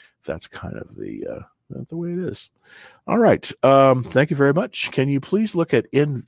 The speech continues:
uh, N V T A and Skills? Hmm. Okay. I don't know both of those. Let's see. Hopefully I'm gonna get my cursor back here. There we go. All right.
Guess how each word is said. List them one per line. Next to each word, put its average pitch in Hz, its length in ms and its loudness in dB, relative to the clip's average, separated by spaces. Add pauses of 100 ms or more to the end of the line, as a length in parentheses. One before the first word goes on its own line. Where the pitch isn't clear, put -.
uh, 113 200 2 (100)
N 156 240 0
V 147 240 -4
T - 420 -8
A 135 480 -4 (480)
and 107 200 -2
Skills? - 880 0 (140)
Hmm. 202 140 -6 (320)
Okay. 175 260 -8
I 123 100 -2
don't 151 220 -4
know 147 160 -2
both 107 260 -2
of 101 100 -2
those. 104 180 0
Let's 110 180 0
see. 107 340 0 (640)
Hopefully 113 340 -2
I'm 104 120 0
gonna 95 240 -6
get 104 240 -2 (220)
my 87 120 -8
cursor - 420 -4
back 113 240 -2
here. 196 260 -10
There 92 220 -4
we 90 120 -4
go. 165 220 -6 (680)
All 185 140 -10
right. - 320 -16